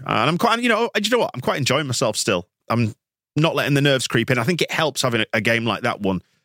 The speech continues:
at the weekend 'cause, um, my wife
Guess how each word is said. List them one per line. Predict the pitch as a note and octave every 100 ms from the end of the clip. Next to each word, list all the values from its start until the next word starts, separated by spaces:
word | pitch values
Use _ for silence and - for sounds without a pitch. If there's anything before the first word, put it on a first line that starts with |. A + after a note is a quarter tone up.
| _ _ _ -
at | A2
the |
weekend | G#2 G#2 G2 F#2+ E2+ E2+
'cause, | - G2+ -
um, | A2+ G2 F#2+ F2+ _ _ _
my | B2 A#2+
wife | A#2 A#2+ A#2 - -